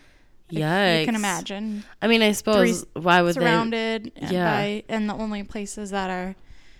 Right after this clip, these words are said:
Speaker 2: And they wouldn't, like, put streetlights in somewhere like that
Speaker 1: Mm-mm.
Speaker 2: 'cause, like, why? There's no one there.
Speaker 1: Yeah. Um, you can also get married here. They have, like, a barn.
Speaker 2: Cute.
Speaker 1: And then, like, the whole wedding would have, like, the
Speaker 2: The
Speaker 1: town
Speaker 2: town
Speaker 1: ins-,
Speaker 2: to stay in?
Speaker 1: essentially.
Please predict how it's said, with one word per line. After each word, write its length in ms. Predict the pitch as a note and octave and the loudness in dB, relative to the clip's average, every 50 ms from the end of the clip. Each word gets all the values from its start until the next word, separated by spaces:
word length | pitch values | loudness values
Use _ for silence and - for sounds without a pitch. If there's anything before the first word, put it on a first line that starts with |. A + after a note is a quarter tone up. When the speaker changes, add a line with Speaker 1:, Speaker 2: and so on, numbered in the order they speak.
| - - - - - | -20 -20 -20 -12 -6
Speaker 2:
And 260 | E3+ F3+ F#3 F3+ E3 E3 | -4 -2 -2 0 0 0
they 100 | F#3+ F#3 | 2 4
wouldn't, 300 | F#3 F#3 F3+ E3+ - - | 4 4 2 2 0 -2
like, 200 | E3+ E3 D#3 - | -2 -2 -2 -2
put 160 | - E3+ D3 | -4 -4 -4
streetlights 520 | - - - F3 F3 D3+ D#3 D3 C#3 C#3 | -4 -6 -4 -4 -4 -2 -2 -4 -4 -4
in 160 | D3 C3+ D3+ | -6 -6 -6
somewhere 260 | C#3+ - D3 C#3+ C#3 C#3+ | -6 -6 -6 -4 -4 -2
like 200 | C3+ C#3 - - | -2 -2 -2 -2
that 160 | D3 C#3+ G#2+ | -2 -2 -2
Speaker 1:
Mm-mm. 40 | - | -4
Speaker 2:
'cause, 160 | E3 D#3 - | -6 -8 -6
like, 120 | D3 C#3+ - | -8 -6 -4
why? 380 | C3+ C3 C3 C3+ B2 A#2+ A2+ B2+ | -2 0 0 2 0 0 -2 -4
There's 200 | C3 C3+ C#3+ C#3 | -4 -4 -4 -6
no 100 | D3 C3 | -6 -6
one 140 | C3 C3+ C#3 | -6 -4 -4
there. 380 | C#3 B2+ A2 G#2 G2+ D#3 D#3+ - - | -4 -4 -4 -6 -8 -10 -10 -10 -8
Speaker 1:
Yeah. 180 | A3+ - - - - - _ - - - - - - - - - - - - - | -8 -8 -8 -10 -14 -16 _ -20 -20 -20 -20 -20 -20 -20 -20 -20 -20 -16 -4 0
Um, 240 | B3+ B3 B3 A#3+ A#3 | 2 2 2 2 0
you 100 | - A#3 | -2 -4
can 120 | - C4 C4+ | -4 -4 -4
also 200 | C#4+ C#4 - F#4 | -4 -4 -6 -8
get 160 | G4+ F#4 B3 | -8 -8 -8
married 320 | A#3 A3+ A3+ A#3 A#3+ A#3+ | -8 -6 -6 -6 -6 -6
here. 280 | A3+ G#3 F#3 - - A3+ | -6 -8 -8 -10 -10 -10
They 140 | G#3+ G#3 G#3 | -10 -12 -12
have, 100 | G#3 G#3 | -12 -12
like, 140 | A3 A3 | -12 -14
a 40 | A3 | -12
barn. 520 | G#3 G3+ G3 G3 F#3 F3 F#3+ G3+ G#3+ A#3 A#3 - - | -10 -8 -8 -8 -8 -8 -8 -8 -8 -8 -10 -12 -6
Speaker 2:
Cute. 360 | - A#3 A#3 B3+ C#4+ D4 C#4+ B3 | -2 2 2 4 6 6 6 6
Speaker 1:
And 100 | A3 G3 | 6 4
then, 140 | F3 E3 | 4 2
like, 240 | - G3 G3 - - | 0 -4 -8 -10 -12
the 80 | - G3+ | -12 -10
whole 200 | G3 G3+ G3 F#3+ | -8 -8 -8 -8
wedding 480 | F#3+ F#3+ F#3+ G3 G3+ G3+ G3+ G#3 A3 - - A#3+ - - - - - - - | -10 -10 -10 -12 -12 -12 -12 -14 -16 -16 -20 -20 -20 -20 -20 -20 -20 -18 -14
would 160 | A#3 G#3+ G3+ | -12 -10 -10
have, 240 | G3 G3+ G3 G3 A3 | -8 -10 -10 -10 -12
like, 280 | G#3 F3+ - - - - | -12 -14 -14 -16 -18 -18
the 180 | F3+ F#3 - G#3 - - - - - - - - - - - | -16 -16 -16 -18 -20 -20 -20 -20 -20 -20 -20 -20 -20 -10 -8
Speaker 2:
The 80 | - E3+ | -8 -8
Speaker 1:
town 200 | G#3+ G#3+ A3+ A#3 | -8 -8 -8 -6
Speaker 2:
town 280 | A#3+ E3 D#3 C#3+ C#3 C#3+ D3+ | -2 0 0 2 2 0 0
Speaker 1:
ins-, 80 | D#3+ D#3 | -2 -2
Speaker 2:
to 120 | F3 E3+ | -4 -6
stay 160 | - - - | -4 -4 -4
in? 60 | E3 | -2
Speaker 1:
essentially. 440 | F3 F3+ F#3 F3+ D4 D4+ D4+ D#4 F4 | -2 -2 -2 -4 -6 -6 -6 -8 -8